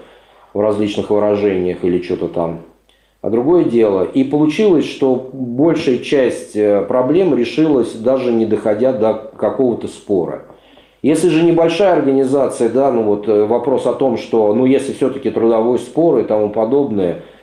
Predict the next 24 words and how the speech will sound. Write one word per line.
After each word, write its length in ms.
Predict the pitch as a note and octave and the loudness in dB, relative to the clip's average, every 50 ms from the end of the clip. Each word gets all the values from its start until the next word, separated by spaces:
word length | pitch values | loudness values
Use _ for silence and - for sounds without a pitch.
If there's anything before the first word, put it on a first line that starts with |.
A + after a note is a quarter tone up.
| - - | -6 -2
ну, 100 | C3 D3 | 0 2
надо 200 | F3+ F#3+ F#3 E3+ | 2 2 2 2
взвешивать 520 | D#3 D3+ E3 F3 E3 - - D#3+ D3 D3 | 2 2 2 2 2 2 0 0 0 2
также 300 | E3 D#3+ D3 C3 C#3 D3 | 2 0 2 2 0 0
силы, 400 | C#3+ - - F3+ F3 D3+ B2 G#2 | -2 -2 0 0 2 2 2 0
насколько 800 | G2+ A2 A#2 A#2 - - F3 E3 D3+ D3+ - B2 A2+ G#2+ G#2 - - - - - _ _ _ | 0 0 -2 -2 -2 0 0 0 2 2 0 0 0 0 0 -4 -8 -14 -20 -20 _ _ _
важен 400 | A#2 B2+ - D3 - B2 A#2 A2 | -2 0 0 0 0 0 -2 -2
цех. 360 | - - - D#3 D3 C3 - - | -4 -2 0 2 2 2 0 0
Ну, 100 | B2+ B2 | -2 0
то 100 | - C#3+ | 0 0
есть, 260 | B2 - - - - - - _ _ _ _ _ _ | 0 -2 -4 -10 -18 -20 -20 _ _ _ _ _ _
мы 220 | - C3 C#3+ D3 | 0 0 2 2
когда 200 | D3+ D3+ D3+ D3+ | 2 2 0 0
профсоюзники 680 | D3 D3+ D3 D3+ - D#3+ D#3 F3+ F3+ D3 C#3 C3+ C3+ A2+ | 0 -2 -4 -2 0 0 2 2 0 0 -2 -2 -2 -4
входим 320 | - - C#3 C3 A#2+ A2+ | -2 0 0 0 2 0
в 60 | A2 | 0
какое-то 360 | - A#2 - - A#2 A2 A2 G#2 | -2 -2 -2 0 0 -2 -2 -2
предприятие, 720 | - A2+ A2 - - B2+ B2 B2 A#2+ A2+ - - - - | -2 -2 -2 -2 -2 -2 0 2 2 2 0 -2 -4 -4
то 80 | - A#2+ | -2 -2
рисуется 420 | B2+ C#3 - - A3+ F#3+ - - | -2 0 -2 -2 -2 -2 -4 -6
план 340 | - - D3 D3 D3 D3 C#3+ | -6 -2 0 2 2 0 0
предприятия. 800 | - C3 A#2+ - - B2+ B2 A#2+ A#2 A2+ G2+ F2 E2+ - - - | 0 -2 -4 -4 -2 0 2 2 4 4 2 2 0 -2 -8 -8
То 100 | - - | -4 -2
есть, 400 | A2 A#2 A#2 - - - - - | 0 0 0 -2 -6 -12 -18 -20